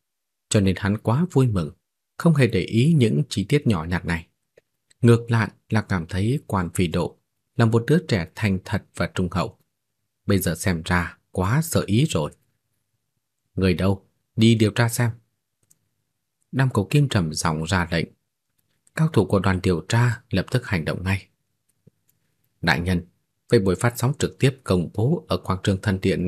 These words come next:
thì tính thế nào?" Ngô Thượng Ngôn lên tiếng hỏi. Dù sao trong tay ông ta vẫn còn đầu của Lâm Bắc Thần, phát sóng trực tiếp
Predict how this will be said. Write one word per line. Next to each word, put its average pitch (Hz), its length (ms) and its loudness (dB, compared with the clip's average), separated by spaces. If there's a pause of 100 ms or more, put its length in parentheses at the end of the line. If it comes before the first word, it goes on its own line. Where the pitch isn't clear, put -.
thì 104 280 0
tính 120 220 0
thế 156 100 2
nào?" 107 220 0 (1080)
Ngô 156 100 4
Thượng 117 220 0
Ngôn 123 240 4
lên 117 260 2
tiếng 131 180 0
hỏi. 78 280 -4 (1500)
Dù 95 200 0
sao 90 340 -2
trong 90 200 -4
tay - 120 -2
ông 95 260 -4
ta 95 300 -6 (280)
vẫn 110 200 -2
còn 95 220 -2
đầu 95 280 0
của 90 100 -2
Lâm 117 200 0
Bắc 165 180 -4
Thần, 80 200 -6 (680)
phát 98 180 -2
sóng 101 320 -2
trực - 240 -4
tiếp 135 140 0